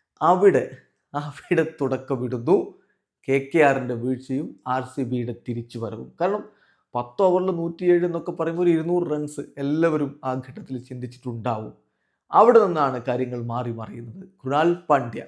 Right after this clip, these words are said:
കൃണാൽ പാണ്ഡ്യ അതിന് മുമ്പ് ഒരു ഓവർ എറിഞ്ഞിരുന്നു, പക്ഷെ പിൻ-, അതിൽ അദ്ദേഹം സക്സസ്ഫുൾ ആയിരുന്നില്ല. പക്ഷെ അദ്ദേഹത്തെ തിരിച്ചു കൊണ്ടുവരുന്നു. അതിമനോഹരമായിട്ട് അദ്ദേഹം ബൗൾ ചെയ്യുന്നു. അതിമനോഹരമായിട്ടെന്ന് പറഞ്ഞാൽ, ആ, അദ്ദേഹം രഹാനയെ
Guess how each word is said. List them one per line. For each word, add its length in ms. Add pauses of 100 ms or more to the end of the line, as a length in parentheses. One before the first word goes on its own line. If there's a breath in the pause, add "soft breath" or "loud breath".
കൃണാൽ 240
പാണ്ഡ്യ 300
അതിന് 140
മുമ്പ് 180
ഒരു 80
ഓവർ 280
എറിഞ്ഞിരുന്നു, 340
പക്ഷെ 160
പിൻ-, 320
അതിൽ 240
അദ്ദേഹം 260
സക്സസ്ഫുൾ 480
ആയിരുന്നില്ല. 300
പക്ഷെ 160
അദ്ദേഹത്തെ 440 (400 loud breath)
തിരിച്ചു 260
കൊണ്ടുവരുന്നു. 800 (240 soft breath)
അതിമനോഹരമായിട്ട് 1120
അദ്ദേഹം 300
ബൗൾ 200
ചെയ്യുന്നു. 280 (340)
അതിമനോഹരമായിട്ടെന്ന് 1040
പറഞ്ഞാൽ, 340 (500 soft breath)
ആ, 80 (120)
അദ്ദേഹം 320
രഹാനയെ 540